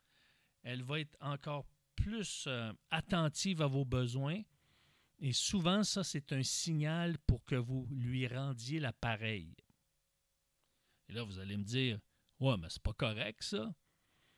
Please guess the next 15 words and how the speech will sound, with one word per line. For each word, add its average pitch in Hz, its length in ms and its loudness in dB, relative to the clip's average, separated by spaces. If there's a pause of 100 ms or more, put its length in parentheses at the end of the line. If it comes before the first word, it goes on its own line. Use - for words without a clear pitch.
(420)
Moi, 143 220 0
là, 120 180 -2
quand 117 220 -4
je 110 140 -6
donne, 135 280 0
c'est - 140 -8
parce 107 220 -10
que 120 160 -4
je 110 80 -6
donne 135 240 0
de 123 80 -2
bon 113 260 0
cœur, 117 380 -6 (300)
puis 104 440 -6
je, 98 200 -14